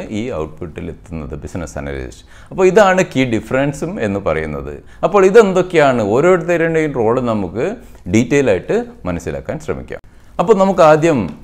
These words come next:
ഡാറ്റ അനലിസ്റ്റ് എന്താണ് ചെയ്യുന്നുള്ളത് എന്ന് നോക്കാം. നമ്മൾ മറ്റു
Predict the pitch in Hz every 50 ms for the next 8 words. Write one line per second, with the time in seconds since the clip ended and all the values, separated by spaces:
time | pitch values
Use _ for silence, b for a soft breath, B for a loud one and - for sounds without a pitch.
0 | - - - - - - - - - 98 127 165 185 185 - 202 185 165 143 135
1 | 135 131 127 139 135 135 - - - - 110 101 107 101 110 107 107 107 104 -
2 | - 95 92 95 95 95 92 87 85 92 123 165 156 104 82 71 64 62 - 67
3 | 65 71 82 90 95 95 98 101 98 - - - - - 95 - -